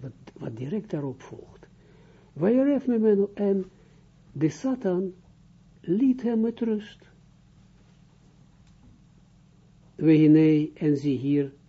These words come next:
nigeshu elav, en in plaats daarvan, let op wat gebeurt het. Vehinei, en zie hier, naderde tot hem, tot Yeshua, naderde engelen. Veish-, we-,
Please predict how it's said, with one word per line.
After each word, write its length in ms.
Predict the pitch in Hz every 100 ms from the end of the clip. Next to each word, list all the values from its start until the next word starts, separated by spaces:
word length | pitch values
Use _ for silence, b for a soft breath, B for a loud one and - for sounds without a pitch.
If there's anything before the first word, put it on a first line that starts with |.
| - - _ -
nigeshu 680 | 131 131 - - - 254 240
elav, 380 | 170 196 233 208 -
en 180 | 135 -
in 240 | - 131
plaats 340 | - 233 175 -
daarvan, 440 | 247 254 - 165
let 200 | 147 170
op 120 | 170
wat 120 | 151 -
gebeurt 380 | 147 143 123
het. 160 | - - - b b b -
Vehinei, 560 | 165 151 160 202 160
en 120 | 147
zie 200 | 143 214
hier, 240 | 196 226 - - _ b b b b b _ -
naderde 680 | 151 240 269 233 233 214
tot 220 | 214 190 185
hem, 300 | 160 175 170
tot 200 | 160 156
Yeshua, 480 | 156 - 165 147
naderde 680 | 135 139 226 208 196 180 180 180 b b b b b - - - _ _ - - - _
engelen. 520 | - 226 196 131 - - _ _ - - _ - _ _ - - - - _ _ -
Veish-, 480 | 175 226 208 - -
we-, 640 | 170 196 202 196 185